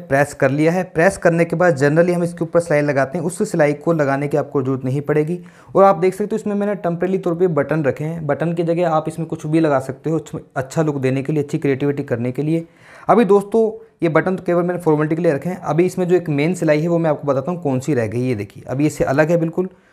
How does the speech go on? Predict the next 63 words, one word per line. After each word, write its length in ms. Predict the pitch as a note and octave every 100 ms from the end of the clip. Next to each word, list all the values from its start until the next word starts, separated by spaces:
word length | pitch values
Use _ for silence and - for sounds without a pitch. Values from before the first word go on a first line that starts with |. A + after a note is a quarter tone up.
| _
तो 60 | -
अब 180 | E3 F3
इसमें 240 | F3 F#3
आपको 340 | F3 D#3 D#3 E3+
बस 140 | E3+
एक 120 | E3+
सिलाई 200 | E3+ D3+
लगानी 380 | D#3+ D3 D3 F3
है। 60 | F3+
देखिए 320 | A2+ - C#3+ - - _
सिलाई 220 | - E3+
की 100 | F#3+
जो 120 | A3 A3
शुरुआत 340 | F#3+ F3+ F#3
है 60 | F#3
आपको 220 | F#3 F#3
यहाँ 160 | D3+
से 120 | D#3 F3
करनी 300 | B2 A#2 A2
है। 100 | A#2 _ _ _ _ -
आप 260 | D#3 E3+
चाहें 240 | E3 D#3 F3
तो 200 | F#3+ C3
लेस 260 | C#3 D3+
के 100 | D3
ऊपर 180 | C3 E3
भी 80 | E3+
सिलाई 180 | E3 E3+
लगा 180 | E3+ E3+
सकते 320 | E3+ E3+ F#3
हो 220 | F#3+ F#3+ _ _ -
या 120 | E3
फिर 140 | F#3+
लेस 240 | D#3+ D#3+ D#3+
के 80 | F3+
ऊपर 160 | F3
नहीं 240 | C#3+ C#3 F#3+
लगानी 260 | F3 F3+
तो 100 | G3
इसके 240 | F#3 E3+ F#3+
बगल 280 | C#3 D#3 F#3
में 140 | G3
बिल्कुल 220 | E3+ E3+ E3
आपको 260 | E3 E3
राउंड 220 | D#3 D3
में 80 | D3+
सिलाई 200 | D3 C3
लगानी 320 | C3+ C#3+ D#3+
है, 60 | E3+
जिससे 300 | D3+ - E3+
कि 140 | E3+
ये 160 | D3+ D3+
जो 120 | E3+
हिस्सा 280 | D3 B2+ D#3+
उठा 200 | C3 C3+
हुआ 160 | D3+ F3
है 160 | F#3 - _
बिल्कुल 260 | D3 D#3 E3+
इसके 200 | D#3+ E3
साथ 140 | E3 E3
अटैच 400 | C3 - C3+ D3+
हो 60 |
जाएगा। 320 | D#3 E3+ F#3